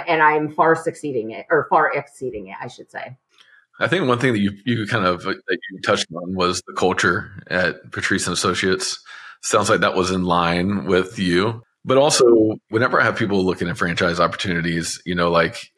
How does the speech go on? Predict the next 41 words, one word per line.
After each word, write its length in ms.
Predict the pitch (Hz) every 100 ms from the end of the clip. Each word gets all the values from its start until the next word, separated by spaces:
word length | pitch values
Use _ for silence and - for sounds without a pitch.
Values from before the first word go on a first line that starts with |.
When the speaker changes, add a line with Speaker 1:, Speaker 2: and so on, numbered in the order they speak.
| _ -
Speaker 2:
obviously 420 | 117 107 101 104
we 180 | 90 92
start 260 | - 87 78
to 80 |
look 200 | 85 80
at 60 | 76
how 100 | 78
much 260 | 82 - -
money 180 | 67 71
can 160 | 90
I 80 | 71
make, 280 | 80 78 - -
right? 280 | - 82 78
Like, 220 | 69 76 85 71
they 220 | 87 92
all, 160 | 87 - -
everybody 240 | 95 92
is 140 | 87 -
kind 180 | 90 82
of 140 | 80
focusing 440 | 90 82 87 85 82
on 140 | 82
that. 260 | 78 78 - _ -
But 120 | 117
I 20 |
really 260 | 127 147 151
like 240 | 113 98
to 80 | 98
kind 180 | 165 95
of 60 |
lean 220 | 92 95
in 100 | 90
the 80 | 90
lifestyle 640 | 87 82 - 80 80 80 -
as 120 | 85
well. 440 | 85 85 78 73 -
Does 160 | 113 107
it 80 | 120
offer 380 | 95 104 110
the 160 | 101 92
lifestyle 1000 | 87 80 87 - 87 80 78 80 78